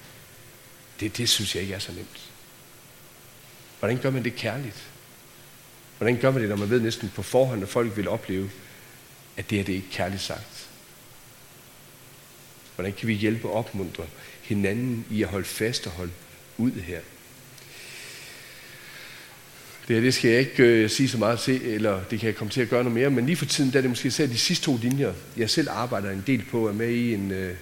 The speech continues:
sådan bred alliance, hvor fællesnævnet hedder religionsfrihed, alt fra øh, mosaisk trosamfund, jødedom, katolikker, frikirkefolk,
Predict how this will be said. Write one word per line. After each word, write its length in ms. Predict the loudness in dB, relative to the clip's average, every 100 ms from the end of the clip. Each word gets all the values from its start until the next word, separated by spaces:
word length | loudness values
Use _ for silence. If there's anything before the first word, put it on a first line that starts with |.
| -16 -16
sådan 240 | -4 -2 0
bred 220 | 4 6
alliance, 680 | 6 4 4 2 -2 -2 -4 -2
hvor 200 | 0 0
fællesnævnet 640 | 2 2 2 0 0 0 0
hedder 340 | 0 0 0
religionsfrihed, 760 | -2 -2 -2 -4 -4 -2 -2 -4 -12 -18 -10 -4
alt 200 | -2 -2
fra 400 | -2 -2 -2 -6 -14 -20 -20 -20 -20 -20 -20 -20 -20 -20 -20 -20 -18 -14 -8
øh, 180 | -6 -2
mosaisk 420 | 2 4 4 0
trosamfund, 640 | 0 0 0 -2 -2 0
jødedom, 520 | 2 2 2 0 -2 -6
katolikker, 500 | -6 -6 0 0 2
frikirkefolk, 840 | 0 -2 -2 0 0 0 0 -2 -2